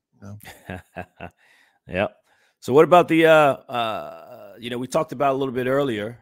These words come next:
Speaker 2: um, your number one guy.
Speaker 1: Yeah.
Speaker 2: Number,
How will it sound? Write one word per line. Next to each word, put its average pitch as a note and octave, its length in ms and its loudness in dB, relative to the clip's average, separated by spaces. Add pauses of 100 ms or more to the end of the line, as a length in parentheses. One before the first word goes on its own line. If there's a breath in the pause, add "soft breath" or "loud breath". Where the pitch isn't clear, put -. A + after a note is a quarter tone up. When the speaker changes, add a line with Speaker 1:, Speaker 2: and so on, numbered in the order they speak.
(160)
Speaker 2:
um, G2 520 -12 (1600)
your G#2 160 -8
number A#2+ 240 -2
one A#2+ 260 -2
guy. B2 480 -2 (400)
Speaker 1:
Yeah. D#3 320 2
Speaker 2:
Number, A2 200 -12